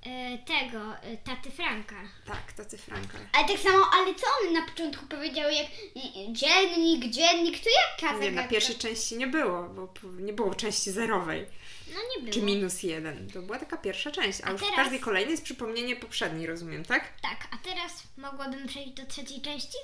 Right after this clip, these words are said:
Speaker 2: Oczywiście.
Speaker 1: W trzeciej części jest ona o tyle jakaś taka, można powiedzieć, inna, bo na samym początku tej, tej książki mają, e, ma-, robią sobie taki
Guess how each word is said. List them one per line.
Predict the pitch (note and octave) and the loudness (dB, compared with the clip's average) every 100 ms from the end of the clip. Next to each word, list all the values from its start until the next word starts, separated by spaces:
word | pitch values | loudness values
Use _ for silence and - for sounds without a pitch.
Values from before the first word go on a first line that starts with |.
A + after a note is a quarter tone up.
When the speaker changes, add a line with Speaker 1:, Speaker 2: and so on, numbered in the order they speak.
| - - D#3 | -10 -10 -8
Speaker 2:
Oczywiście. | D3 E3+ A#3+ - - E3+ | -6 -4 -2 -2 -4 -6
Speaker 1:
W | - | -4
trzeciej | - C#5+ A#4+ - | 0 2 2 0
części | - G3 G3 - - | 0 -4 -8 -10 -12
jest | C4 - | -12 -8
ona | D#4 E4 E4 - | -8 -2 -4 -4
o | |
tyle | - G4 F#4+ | -6 -4 -2
jakaś | E4+ D4+ D4 - | -2 -4 -6 -8
taka, | C#4 - C4+ - - - - | -8 -6 -6 -8 -10 -20 -14
można | A#3+ A#3+ A#3 | -10 -8 -8
powiedzieć, | A3+ A#3 A3+ - - | -10 -10 -8 -10 -10
inna, | B3 A3 G#3 G3+ B3 G#4 - - - | -8 -6 -8 -4 -4 -4 -10 -14 -8
bo | A#3+ | -6
na | B3 C4 | -4 -4
samym | F#4 F4+ E4 | -4 -4 -6
początku | B3 D4 - D4 A#3 A3 - B3+ | -8 -8 -6 -6 -4 -4 -4 -6
tej, | - A#3 G#3+ G#3+ A3 A3 A3+ - - - - - - - - - - - | -10 -8 -6 -6 -6 -8 -8 -10 -8 -8 -10 -12 -16 -16 -18 -18 -16 -12
tej | - C4 C4+ | -6 -6 -6
książki | - - A3 F#3 - - B3+ F4 G#4+ - - - | -10 -8 -8 -8 -12 -12 -8 -8 -8 -10 -12 -8
mają, | C4 C#4 C#4+ C4 B3+ B3+ F#3+ - | -2 -2 0 -2 -2 -2 -4 -4
e, | - A3 A3 A3 G#3+ G3+ - - | -8 -6 -4 -4 -4 -8 -10 -10
ma-, | A#3+ A#3+ - | -8 -8 -6
robią | B3 C4 C4 | -8 -8 -8
sobie | B3+ C4 A#3+ | -8 -8 -8
taki | A3+ A3+ - A#3 A3 | -8 -8 -8 -8 -6